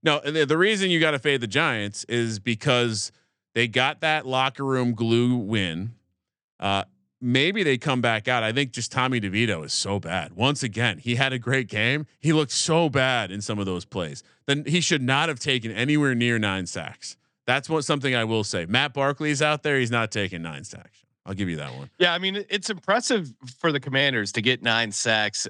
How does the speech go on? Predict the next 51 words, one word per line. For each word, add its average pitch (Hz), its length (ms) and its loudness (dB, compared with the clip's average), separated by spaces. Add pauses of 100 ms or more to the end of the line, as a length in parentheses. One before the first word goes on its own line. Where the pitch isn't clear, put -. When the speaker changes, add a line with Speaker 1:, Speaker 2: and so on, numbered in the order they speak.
Speaker 2:
and 104 280 0
lose 117 360 2
outright 98 500 0
as 98 160 0
a 110 60 0
nine-point 104 560 0
underdog. 92 400 0
Like, 139 160 2
that's, 220 300 0
that's - 520 -2
Speaker 1:
They - 80 2
had 254 100 6
Speaker 2:
impressive 214 280 2
Speaker 1:
six - 120 0
Speaker 2:
stuff. 233 120 4
Speaker 1:
turnovers. 233 800 2
<laughs> - 80 -20
They - 140 -6
had 233 140 0
six - 320 0
Speaker 2:
And 202 80 4
if 214 60 4
you 214 100 2
Speaker 1:
turnovers. 214 540 0 (720)
Speaker 2:
Yeah, 202 180 4
and 156 100 -2
if 143 80 -10
you 180 140 -4
think 208 320 0
the 190 100 -4
flow 180 240 4
chart 165 300 4
isn't 143 220 0
real, 131 360 2
just 143 300 0
look 165 220 2
at, 147 100 2 (220)
look 180 180 0
at 196 100 4
the 170 140 4
turnovers, 175 760 0
the 127 100 -8
sacks 143 500 2
that 139 160 -8
the 135 80 -12
Giants 127 460 0
had, 113 320 2
and 113 240 -6
still 143 480 2
won 123 240 2
outright. 98 500 -2